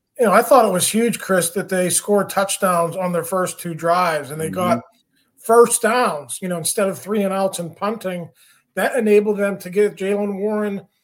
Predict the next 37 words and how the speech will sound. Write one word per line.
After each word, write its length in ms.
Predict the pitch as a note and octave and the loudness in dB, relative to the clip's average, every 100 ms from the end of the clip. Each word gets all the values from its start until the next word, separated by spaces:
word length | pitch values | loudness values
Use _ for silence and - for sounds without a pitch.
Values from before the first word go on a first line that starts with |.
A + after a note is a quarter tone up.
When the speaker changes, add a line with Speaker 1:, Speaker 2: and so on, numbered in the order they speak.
| _ - | _ -4
Speaker 1:
into 300 | D#4 - D#4 | -2 0 0
a 60 | |
nice 320 | A3+ F#3 - | 0 -2 -4
rhythm 340 | F#3+ F3+ E3+ D#3+ | -6 -6 -8 -8
early 260 | F#3+ F3+ E3+ | -6 -4 -6
in 80 | E3 | -8
the 80 | D3+ | -10
game. 340 | E3+ E3 D#3+ | -10 -10 -8
They, 120 | F#3 G#3 A#3+ - | -8 -10 -14 -6
you 60 | G#3+ | -6
know, 220 | F#3 F3 _ _ _ - | -4 -8 _ _ _ -8
w-, 180 | G#3 G#3 | -6 -4
when 140 | G3+ | 2
they 160 | A#3+ C#4 | 4 4
go 140 | B3 | 2
three 300 | G#3 A#3+ A3+ | 0 -4 -4
and 100 | G3+ | -2
out, 340 | G#3 G#3 A3 G3+ | 0 0 -2 -6
three 220 | A3 A3 | -6 -4
and 80 | G#3 | -2
out, 240 | G#3 G3+ | -4 -6
three 160 | G#3 G3+ | -8 -6
and 100 | G3 | -2
out, 300 | A3 G3 F#3 _ _ _ _ | -2 -2 -6 _ _ _ _
you 100 | G3+ | -6
know, 80 | G3 | -6
Warren 480 | F3+ A#3 C#4+ C4 G#3 | -2 0 2 0 -2
sometimes 520 | G#3+ G3+ G3+ G#3 F#3 | -6 -6 -6 -6 -6
doesn't 380 | F3+ G3 G3 D#3 | -4 -4 -6 -6
get 160 | G3+ | -6
his 260 | F3 F#3+ - | -6 -6 -6
series 600 | G#3+ B3+ A#3+ F#3+ D#3 - _ _ _ _ _ | -6 -6 -8 -8 -10 -14 _ _ _ _ _
until 320 | F#3+ - G#3 G3+ | -14 -8 -6 -2
maybe 300 | G#3 G#3 G3 | -2 -4 -4
late 260 | G#3+ B3 | -6 -6
first 280 | - G#3+ - | -6 -6 -6
quarter, 480 | A3 C4+ C#4+ D3 | -6 -4 -4 -6